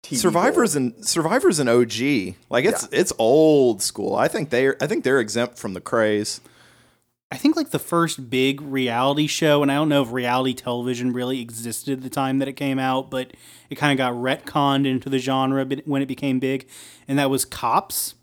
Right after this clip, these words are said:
Speaker 3: And Cops only recently went off the air because of, you know,
Speaker 2: <laughs>
Speaker 3: everything.
Speaker 2: Yeah.
Speaker 3: So
Speaker 2: Not, not aging particularly well, that one.
Speaker 1: No. No, have you
Speaker 2: Oof.
Speaker 1: seen, there was also a show, like, Live P D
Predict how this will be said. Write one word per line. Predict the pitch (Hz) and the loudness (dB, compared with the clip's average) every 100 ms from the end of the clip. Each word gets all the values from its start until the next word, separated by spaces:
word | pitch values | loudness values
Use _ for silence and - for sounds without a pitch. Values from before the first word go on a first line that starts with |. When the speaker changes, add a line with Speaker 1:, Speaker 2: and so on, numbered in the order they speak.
| _ _ | _ _
Speaker 3:
And | - 135 | -8 -2
Cops | 226 277 | 2 4
only | 285 262 185 | 6 4 4
recently | 135 160 170 151 143 | 2 0 0 0 0
went | 135 135 | 2 2
off | 131 - | 0 0
the | 127 | -2
air | 127 123 | 0 -2
because | 117 117 127 120 | -4 -4 -4 -4
of, | 123 113 - _ | -6 -6 -12 _
you | 127 | -8
know, | 117 | -2
Speaker 2:
<laughs> | 147 220 202 202 - - | 0 0 -4 -10 -4 2
Speaker 3:
everything. | 160 170 294 - 587 - 554 202 - - - | 6 6 4 4 2 4 0 0 -6 -10 -8
Speaker 2:
Yeah. | 349 - 359 - 277 294 254 | -4 -2 -4 -6 -8 -6 -6
Speaker 3:
So | 220 170 160 160 156 147 - | 4 6 8 6 4 2 0
Speaker 2:
Not, | 170 180 143 | 0 0 2
not | |
aging | 147 139 131 123 | 0 0 -2 -4
particularly | 117 131 131 127 127 113 | -4 -4 -6 -4 -2 -2
well, | 110 107 104 | -2 -2 -2
that | 101 98 | -4 -6
one. | 107 101 - _ _ _ _ _ _ | -8 -12 -16 _ _ _ _ _ _
Speaker 1:
No. | - - - _ _ _ _ _ _ _ _ _ _ _ 131 | -12 -10 -12 _ _ _ _ _ _ _ _ _ _ _ -2
No, | 131 | 0
have | 123 | 2
you | 123 | 0
Speaker 2:
Oof. | 131 | -2
Speaker 1:
seen, | 113 147 143 143 143 135 - _ _ _ | -2 0 0 0 -2 -4 -8 _ _ _
there | 143 | -2
was | 123 120 | 0 0
also | 117 - 131 | -2 -2 -6
a | |
show, | 117 - - | -6 -8 -6
like, | 113 | -6
Live | - 110 107 120 123 | -4 -2 0 0 -4
P | - 131 | -8 -8
D | 107 104 113 143 | -4 -4 -4 -8